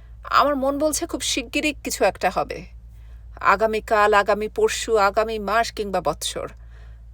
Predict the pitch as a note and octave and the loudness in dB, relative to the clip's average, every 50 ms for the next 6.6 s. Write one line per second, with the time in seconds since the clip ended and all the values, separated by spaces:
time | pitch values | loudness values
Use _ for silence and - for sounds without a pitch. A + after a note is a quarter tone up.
0 | - - - - - - - - G#3 - - B3 - A#3+ A3+ A3+ A3+ A#3 A#3+ A3+ | -20 -20 -16 -12 -6 0 2 2 2 0 -2 -6 -4 0 2 2 2 2 2 0
1 | A3+ A3 - A3 - F#3+ - - F#3 C#3+ A#2 E2+ - E3 - - - - - - | 0 -4 -6 -8 -8 -8 -8 -8 -8 -8 -8 -8 -10 -12 -16 -18 -20 -20 -20 -20
2 | - - - - - - - - - - - - - - - - - - - - | -20 -20 -20 -20 -20 -20 -20 -20 -20 -20 -20 -20 -20 -20 -20 -20 -20 -20 -20 -20
3 | - - - - - - - - - - - - - - - - - - - - | -20 -20 -20 -20 -20 -20 -20 -20 -20 -20 -20 -20 -20 -20 -20 -20 -20 -20 -20 -20
4 | - - - - - - - - - - - - - - C4 D4+ D#4+ - - F4 | -20 -20 -20 -20 -20 -20 -20 -20 -20 -20 -20 -20 -4 2 4 4 4 4 0 -4
5 | - - G4 F#4 G4 F#4+ F4 - - - E4 E4 E4+ F4+ G4 G#4+ - - B3 C#4 | -2 0 0 2 2 0 0 -2 -6 -4 0 0 2 2 2 0 0 0 -2 -2
6 | D4+ - - G#3 - - - D#3+ D3 C#3+ C#3 D3+ | -2 -4 -8 -12 -12 -8 -6 -6 -6 -6 -8 -12